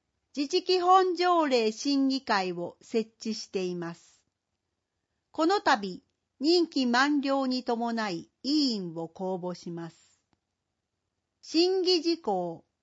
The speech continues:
かっこ一、自治基本条例の検証に関すること、かっこ二、市民参加条例の検証に関すること。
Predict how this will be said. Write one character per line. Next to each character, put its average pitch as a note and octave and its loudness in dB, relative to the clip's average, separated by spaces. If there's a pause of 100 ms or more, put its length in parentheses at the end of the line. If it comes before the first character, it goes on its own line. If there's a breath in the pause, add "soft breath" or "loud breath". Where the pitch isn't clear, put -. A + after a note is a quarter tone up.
(720)
か F3+ 2
っ - -4
こ E3+ -8
一、 - -14 (600)
自 D4 -4
治 G4 2
基 F#4+ 2
本 F#4+ 4
条 F4+ 4
例 A#3 2
の F3+ -4
検 E4 2
証 D#4 6
に C#4 0
関 A#3+ 0
す - -8
る F3+ -6
こ E3 -14
と、 - -18 (1080)
か A#3+ 0
っ A#3+ -4
こ F#3 -8
二、 F3 -8 (520)
市 D4 -4
民 F#4 2
参 F#4 4
加 F4+ 6
条 E4 2
例 G#3+ 0
の F3+ -4
検 C#4+ 0
証 B3+ 2
に A3+ -4
関 A3 -2
す G#3+ -6
る F3 -4
こ D#3+ -10
と。 - -16